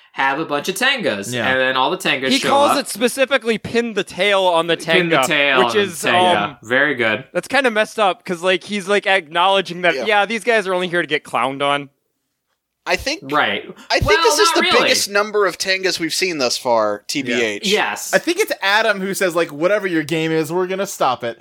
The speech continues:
Speaker 2: And for a second, I thought he said, "Whatever your name is," and I got very
Speaker 1: <laughs>
Speaker 2: excited by the idea that Adam still doesn't know Rito's name.
Speaker 3: Oh, that would be
Speaker 1: That would
Speaker 3: so
Speaker 1: be
Speaker 3: good.
Speaker 1: good. That would be.
Speaker 2: <sighs>
Speaker 1: Uh, but no, you are right, Mike. This is supposed to be, like, the biggest amount of foot soldiers we've seen, uh, for the Tengas this far.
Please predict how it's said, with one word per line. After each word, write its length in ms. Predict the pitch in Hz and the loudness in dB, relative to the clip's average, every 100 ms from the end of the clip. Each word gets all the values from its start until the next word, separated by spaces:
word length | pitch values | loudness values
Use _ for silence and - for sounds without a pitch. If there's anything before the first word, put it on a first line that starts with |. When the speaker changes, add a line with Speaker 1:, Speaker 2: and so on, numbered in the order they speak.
| _ _ _ _ | _ _ _ _
Speaker 2:
And 220 | 190 185 | -2 0
for 80 | 226 | -2
a 60 | |
second, 220 | 220 269 262 | 0 0 -2
I 60 | |
thought 120 | 254 | 0
he 60 | 240 | 0
said, 160 | 240 190 147 | 0 -4 0
"Whatever 320 | 175 180 185 | 2 2 -2
your 200 | 165 165 | -2 -2
name 460 | 147 139 143 170 | -2 -4 -2 -2
is," 260 | 208 247 247 | 0 0 0
and 100 | 208 | 0
I 100 | 180 | 2
got 160 | 196 160 - | 2 2 0
very 260 | 185 202 208 | 2 4 2
Speaker 1:
<laughs> 0 | |
Speaker 2:
excited 400 | - - 208 202 | 2 2 2 2
by 120 | 196 | 0
the 80 | 196 | 0
idea 180 | 180 190 | 0 2
that 140 | 190 | 2
Adam 300 | 175 180 190 | 2 2 0
still 340 | 190 - 196 220 | -2 -2 -2 0
doesn't 320 | 214 180 196 | -2 -2 0
know 140 | 196 180 | 0 0
Rito's 480 | 165 170 170 139 | -4 -4 -4 -4
name. 500 | 135 135 143 139 156 - | -8 -6 -4 -6 -8 -4
Speaker 3:
Oh, 220 | 311 311 | 0 2
that 100 | 294 | 2
would 140 | 294 285 | 0 0
be 80 | |
Speaker 1:
That 180 | 294 311 285 | 2 4 4
would 20 | |
Speaker 3:
so 100 | 262 | 2
Speaker 1:
be 60 | 254 | 2
Speaker 3:
good. 300 | 247 254 233 | 4 4 2
Speaker 1:
good. 120 | 196 _ _ _ _ _ _ _ _ _ _ _ _ _ _ - | -2 _ _ _ _ _ _ _ _ _ _ _ _ _ _ -2
That 200 | 123 123 | 0 2
would 160 | 127 | 2
be. 220 | 123 120 - | 2 0 0
Speaker 2:
<sighs> 60 | - - | -14 -8
Speaker 1:
Uh, 340 | 311 302 196 | -2 2 2
but 120 | 214 226 | 2 0
no, 100 | 196 | 0
you 140 | 196 | 0
are 180 | 240 226 | 0 0
right, 240 | 190 196 160 | 0 -2 -2
Mike. 220 | 135 120 | -2 -2
This 140 | 139 | -2
is 160 | 196 190 | -2 -4
supposed 300 | - 190 170 | -2 -2 -2
to 60 | 151 | -2
be, 200 | 156 143 | 0 2
like, 380 | 131 117 - - | 2 2 -2 -16
the 200 | 127 139 | -4 -4
biggest 600 | 120 123 156 151 143 - | -4 -2 2 2 2 -2
amount 380 | 139 131 135 123 | -2 0 0 0
of 100 | 107 | -6
foot 300 | - - 135 | -10 -4 -2
soldiers 400 | 147 131 120 104 | 0 0 0 -4
we've 160 | 123 104 | -6 -4
seen, 560 | 151 156 165 170 170 | -4 -2 -2 -6 -8
uh, 320 | - 143 143 143 | 0 0 0 -2
for 140 | 165 | -6
the 80 | 147 | -2
Tengas 360 | 160 151 156 147 | -2 0 -2 -2
this 180 | 160 | -4
far. 360 | - 160 165 165 | -2 0 0 0